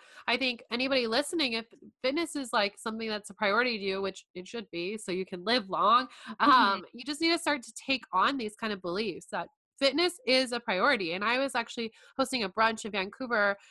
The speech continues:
Speaker 1: and a girl who came told me, she was like, "I wanna be a fit person." So, like, I just asked myself, "What do fit people do? They go to the gym." So I bought a gym membership. And I'm like, "Yes, it's that
Speaker 2: Yeah.
Speaker 1: simple," you
Speaker 2: It
Speaker 1: know?
Speaker 2: really is. It really
Speaker 1: Yeah.
Speaker 2: is. It's like,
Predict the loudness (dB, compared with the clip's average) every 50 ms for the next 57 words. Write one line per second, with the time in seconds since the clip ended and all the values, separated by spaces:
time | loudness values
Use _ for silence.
0 | _ _ -6 -6 -6 -4 -2 -2 -2 -2 -4 -2 0 0 0 0 -2 -2 -2 0
1 | 0 0 -2 -6 -4 -4 -4 0 0 0 0 0 -2 -4 -2 0 0 0 2 2
2 | 0 0 0 -2 -2 -2 -2 _ -2 -2 -2 -2 -4 -6 -6 -6 -6 -4 0 0
3 | 0 0 -2 _ -4 -4 -4 -4 -2 0 2 2 2 0 -2 -2 -2 0 0 0
4 | 0 0 -2 _ -4 -2 -2 -2 -2 -2 -4 -6 -4 -6 -8 -6 -6 -8 -6 -4
5 | -2 -2 0 -2 -2 0 0 2 2 4 2 2 2 0 -2 0 0 2 2 2
6 | 0 -2 -4 0 2 2 2 2 4 4 4 4 4 2 -2 -2 -2 -2 -2 -4
7 | -4 -6 -8 -10 -10 -12 -14 -14 _ -6 -4 0 2 2 0 0 -2 -4 -2 2
8 | 4 4 4 4 0 -4 -10 -16 -18 _ _ _ _ _ -2 -2 0 0 0 2
9 | 4 4 4 4 2 -2 -6 -6 -6 -6 -6 -6 -6 -4 -4 -4 -4 -4 -6 -8
10 | -8 -6 -4 -4 -2 0 0 2 2 2 0 0 0 0 -2 -2 -2 -2 -2 -4
11 | -4 -8 -8 -8 -8 -8 -6 -6 -6 -4 -4 -4 -6 -6 -6 -6 -6 -4 -6 -6
12 | -8 -12 -16 -14 _ -8 -8 -6